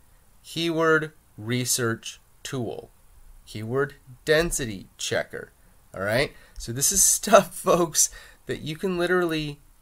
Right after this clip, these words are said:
I'm gonna get distracted, so I have to stay focused. This is one site. Small S E O tools. I will link to it below. I'm, I'm probably, uh,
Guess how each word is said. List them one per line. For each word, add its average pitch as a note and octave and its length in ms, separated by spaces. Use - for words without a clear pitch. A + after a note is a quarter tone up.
I'm A#2+ 160
gonna C3+ 140
get C#3 100
distracted, B2 720
so - 160
I G#2 40
have A#2+ 200
to C3 60
stay C3+ 420
focused. C#3+ 680
This D#3 560
is D3 400
one C#3+ 760
site. - 600
Small B2 420
S B2 180
E B2+ 80
O B2 120
tools. E3+ 540
I A2+ 80
will A2 140
link C3+ 220
to C#3+ 80
it A2+ 120
below. D3+ 640
I'm, A#2+ 400
I'm A#2 260
probably, C3 800
uh, A2+ 480